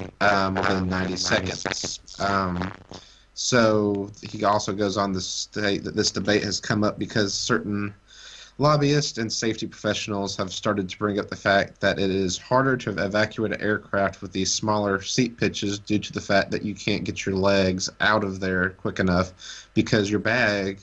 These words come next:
is pushed up against you so much under your seat that you cannot escape and get into the aisle and leave.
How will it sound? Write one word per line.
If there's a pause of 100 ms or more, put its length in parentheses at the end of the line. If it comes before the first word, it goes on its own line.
(120)
is
pushed
up
against
you
so
much
under
your
seat
that
you
cannot
escape
and
get
into
the
aisle
and
leave.